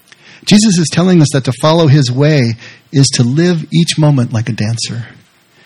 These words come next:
in full awareness and engagement, every spiritual muscle finely tuned and firing, bringing everything we are to everything that is, to identify with everything that is,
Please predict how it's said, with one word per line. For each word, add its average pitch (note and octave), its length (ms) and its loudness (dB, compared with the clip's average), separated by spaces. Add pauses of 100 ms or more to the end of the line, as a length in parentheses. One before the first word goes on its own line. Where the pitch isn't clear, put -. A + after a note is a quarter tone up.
(380)
in A#2+ 80 2
full D#3+ 260 0
awareness D3 460 4
and C3+ 100 2
engagement, B2+ 560 -2
every E3 380 -2
spiritual D#3 640 -2
muscle C3 440 2 (180)
finely C#3 360 2
tuned A2 460 -2 (260)
and A#2 140 2
firing, B2 640 -6 (480)
bringing C#3 400 4
everything E3+ 480 0
we D3+ 160 2
are C#3+ 260 -2
to - 180 -6
everything C#3 500 -2
that A2 240 -2
is, B2+ 500 -2 (920)
to D3+ 140 -2
identify C#3+ 920 -2 (580)
with A#2 160 -10
everything G#2+ 480 -8
that G2 160 -12
is, A2 440 -16